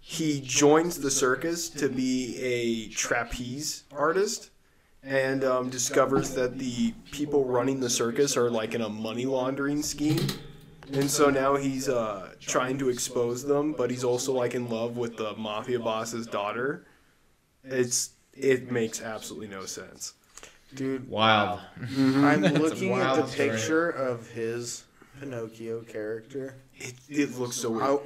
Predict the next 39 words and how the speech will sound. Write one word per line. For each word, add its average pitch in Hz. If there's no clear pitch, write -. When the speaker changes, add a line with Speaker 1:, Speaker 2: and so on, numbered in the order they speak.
Speaker 2:
I, 156
dude, 175
I 160
hate 160
how 160
much 143
it's 160
got 131
the 127
hipster 135
look 131
of, 147
like, 139
the 139
Speaker 1:
Yeah. 117
Speaker 2:
high 175
cuff 165
beanie 147
that's 135
cuffed. -
I 190
get 285
cuffing 175
it 175
to 147
where 143
it's, -
like, 127
over 131
your 127
ears, 117
but 143
the -
people 196
who 160
cuff 113
it 143
so 117
it, 107